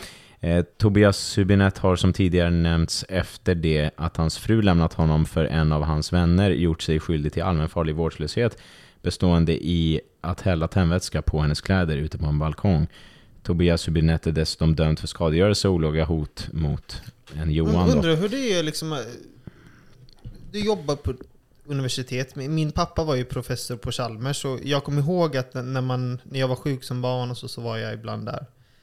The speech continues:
Speaker 2: Vilket i och för sig är lite konstigt att man liksom tar med, <laughs> att, att, eh, föräldrar tar med typ sjuka barn till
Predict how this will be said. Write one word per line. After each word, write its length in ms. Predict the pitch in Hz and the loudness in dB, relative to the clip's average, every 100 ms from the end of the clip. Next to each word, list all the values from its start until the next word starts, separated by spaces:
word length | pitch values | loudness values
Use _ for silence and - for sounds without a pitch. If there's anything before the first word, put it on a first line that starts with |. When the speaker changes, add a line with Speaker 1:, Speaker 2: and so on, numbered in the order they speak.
| _ _ - | _ _ -14
Speaker 2:
Vilket 220 | 117 - | -12 -8
i 40 | 113 | -8
och 40 | |
för 60 | - | -6
sig 120 | 113 | -6
är 60 | |
lite 160 | - - | -6 -10
konstigt 460 | - 123 113 - - | -6 -4 -4 -6 -8
att 160 | - | -6
man 140 | 117 110 | -6 -6
liksom 320 | - 120 117 | -6 -8 -10
tar 140 | - | -8
med, 300 | 117 110 113 - - - 117 - | -6 -4 -6 -10 -18 -12 -12 -10
<laughs> 540 | - - - _ _ - | -16 -20 -20 _ _ -14
att, 180 | 123 | -10
att, 280 | - 131 - | -8 -10 -6
eh, 320 | 123 120 117 113 | -2 0 -2 -4
föräldrar 440 | - - 127 120 131 | -6 -4 -2 -2 -4
tar 120 | 131 | -4
med 280 | 123 120 120 123 | -6 -6 -4 -4
typ 160 | 127 113 | -6 -8
sjuka 400 | 131 117 - - | -8 -8 -8 -6
barn 360 | 123 127 127 123 | -4 -4 -4 -8
till 440 | - 117 113 | -6 -6 -6